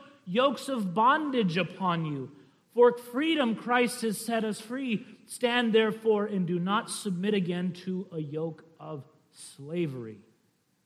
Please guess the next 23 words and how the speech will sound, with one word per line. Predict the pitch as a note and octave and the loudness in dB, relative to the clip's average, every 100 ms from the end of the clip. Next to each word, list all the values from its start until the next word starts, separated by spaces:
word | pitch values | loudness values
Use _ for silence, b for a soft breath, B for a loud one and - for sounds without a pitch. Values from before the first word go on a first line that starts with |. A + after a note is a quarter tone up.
| _ _ _ | _ _ _
Feed | E3+ D#3+ | -4 -2
upon | C3+ C#3 A#2+ | -4 -8 -14
Christ. | A#2 B2+ A2+ A2 - _ _ _ _ _ _ _ _ _ _ _ _ _ _ _ D#3+ | -14 -18 -20 -20 -20 _ _ _ _ _ _ _ _ _ _ _ _ _ _ _ -2
You | G3+ | -2
children | - A#3 A3+ F3+ | 0 0 0 -2
here, | D3 C3+ A2 - _ _ _ _ _ _ _ _ _ _ _ _ _ _ _ _ _ | -4 -6 -10 -18 _ _ _ _ _ _ _ _ _ _ _ _ _ _ _ _ _
would | D#3 D#3 | -2 -2
you | G3+ A#3 | -2 -2
like | F#3 E3 F3 - | 0 2 2 -2
salvation? | - D#3 C#3+ C3 D3+ - F#3 F3+ _ _ _ _ _ _ _ _ _ _ _ _ _ _ _ _ _ | -6 -4 -4 -6 -6 -8 -12 -12 _ _ _ _ _ _ _ _ _ _ _ _ _ _ _ _ _
Would | F3 E3 | -2 0
you | A#3+ A#3+ | -2 -2
like | F#3 F3+ G#3 - | 2 2 0 -4
to | G3+ | -6
receive | F3 E3 - G3 F#3 D3 | -4 -6 -6 -4 -4 -4
grace | C3 C#3+ E3+ G3 - | -6 -4 -2 -4 -8
from | F3 D#3+ | -10 -10
Christ | - F3 F3+ F#3+ F#3 - - b b b | -8 -2 0 -2 -6 -14 -20 b b b
and | F3 F3 | 0 0
the | |
forgiveness | - F3 D#3 F3+ F#3+ G3+ F#3+ E3+ | 0 -2 -2 0 0 -2 -4 -6
of | D3 | -8
sins? | - F#3+ G#3+ A3 | -4 -4 -2 -6